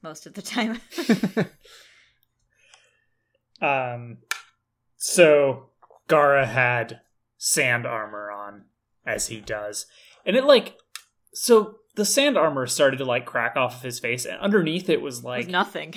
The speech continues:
Speaker 1: <laughs>
Speaker 3: was nothing.
Speaker 1: Yeah.
Speaker 3: And then it
Speaker 1: <laughs>
Speaker 3: just grows back, and they don't,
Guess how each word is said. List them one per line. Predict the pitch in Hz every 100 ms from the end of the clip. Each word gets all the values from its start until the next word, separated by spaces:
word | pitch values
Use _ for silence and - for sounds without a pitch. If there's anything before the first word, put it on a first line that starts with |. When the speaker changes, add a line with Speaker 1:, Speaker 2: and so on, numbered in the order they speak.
| -
Speaker 1:
<laughs> | -
Speaker 3:
was | 165 175
nothing. | 220 202 - 113 107 262 285 285 339 - _ _
Speaker 1:
Yeah. | 202 170 -
Speaker 3:
And | - 220
then | 233
it | 240
Speaker 1:
<laughs> |
Speaker 3:
just | 240 -
grows | 196 208 196
back, | 185 180 147 -
and | 180 175
they | 170
don't, | 185 185 185